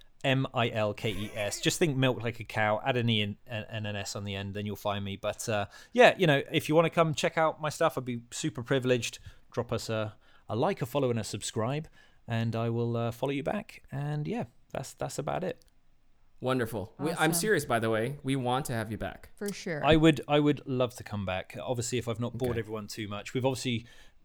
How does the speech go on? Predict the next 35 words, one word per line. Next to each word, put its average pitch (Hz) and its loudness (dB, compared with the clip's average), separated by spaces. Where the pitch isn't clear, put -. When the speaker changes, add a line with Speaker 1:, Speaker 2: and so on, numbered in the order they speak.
Speaker 1:
uh, 104 -10
skipped - -2
a 117 -10
couple 127 -2
of 113 -4
questions 117 0
on, 110 -2
on 110 -6
being 110 -4
a 101 -4
dad 135 0
and 104 -4
how 113 -4
that 113 -6
works 117 -4
with 104 -14
family 113 -2
and 101 -8
things 117 -6
like 95 -8
that. 110 -4
So 110 0
if 131 -2
I 147 6
can 139 0
bring 127 2
a 120 2
Speaker 2:
I 123 2
Speaker 1:
little 147 6
bit 131 4
of, 120 4
of, 120 -2
uh, 110 0
reality 120 0
to 104 -6